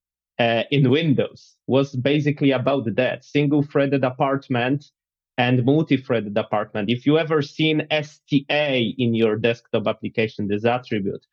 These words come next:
that was exactly that, telling that, "Hey, this part of the code should be running single-threaded apartment," meaning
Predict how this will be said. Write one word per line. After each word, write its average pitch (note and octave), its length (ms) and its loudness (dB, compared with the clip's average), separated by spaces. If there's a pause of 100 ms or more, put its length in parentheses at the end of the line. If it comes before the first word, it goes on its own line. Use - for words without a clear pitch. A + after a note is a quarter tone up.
(260)
that C#3 160 2
was F#3+ 160 2
exactly E3 440 0
that, D3 420 -2
telling C#3+ 320 0
that, C3 240 0
"Hey, D3+ 360 0
this F#3+ 200 -2
part A3+ 280 0
of E3 120 -2
the E3+ 80 -2
code F3+ 260 -2
should C#3+ 220 -6
be D3 80 0
running D#3 360 0
single-threaded E3+ 680 0
apartment," D3 580 -2
meaning C#3+ 460 2